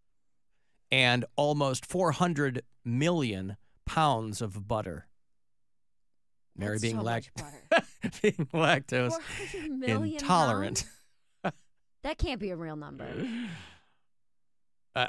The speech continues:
Speaker 1: I get, I, I don't, I didn't realize that we were in danger. This stuff's like Fort Knox. I didn't realize that we were in danger of some kind of cheese and butter, some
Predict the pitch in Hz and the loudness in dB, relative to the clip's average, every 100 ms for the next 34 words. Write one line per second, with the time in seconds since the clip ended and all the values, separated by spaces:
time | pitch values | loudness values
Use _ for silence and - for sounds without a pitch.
0 | 135 127 127 139 131 - 131 143 - 131 | 0 0 2 2 2 2 2 2 2 2
1 | 143 156 151 156 156 147 120 113 135 143 | 2 0 0 2 2 2 0 -2 0 0
2 | 135 131 123 120 139 165 131 135 135 - | 2 0 0 0 0 2 0 0 0 0
3 | 165 139 131 - 160 147 143 139 139 107 | 0 2 0 0 0 0 2 4 4 2
4 | - 147 151 147 147 143 127 120 127 127 | -2 0 0 2 2 4 2 0 0 0
5 | 123 120 117 131 151 123 117 104 131 127 | 0 0 2 2 2 2 0 -2 -2 -2
6 | 120 107 - - 156 151 151 127 127 117 | -2 -2 -2 -2 0 0 0 0 -2 0
7 | 131 127 143 127 | 0 0 0 -2